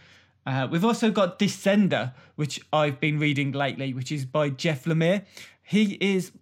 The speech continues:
possibly my favourite writer at the moment. Uh, and Descender's a very complex and interesting sci-fi, uh, series. It's about a little robot boy who, um,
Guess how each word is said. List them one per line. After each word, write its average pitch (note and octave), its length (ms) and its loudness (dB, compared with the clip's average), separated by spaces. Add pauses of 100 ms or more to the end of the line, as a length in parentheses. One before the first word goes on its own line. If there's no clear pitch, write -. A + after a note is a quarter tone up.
(140)
possibly B3 600 -2
my G#3 220 2
favourite F#3+ 720 0
writer F3 500 0
at A#2 120 -6
the B2 60 -8
moment. A2+ 480 -8 (460)
Uh, B2+ 440 -2
and C#3+ 120 -4
Descender's F3+ 580 -2 (140)
a D3 120 -6
very E3 720 0 (320)
complex - 640 -4
and C3+ 240 -8
interesting C3+ 880 -4 (500)
sci-fi, B2+ 800 -2 (520)
uh, A#2+ 480 -8
series. C3 640 -4 (300)
It's C3 120 -12
about D#3+ 200 2
a D#3+ 40 0
little D3 200 0
robot D3+ 580 0
boy D3 380 0 (540)
who, C3 640 -2 (160)
um, B2+ 580 -6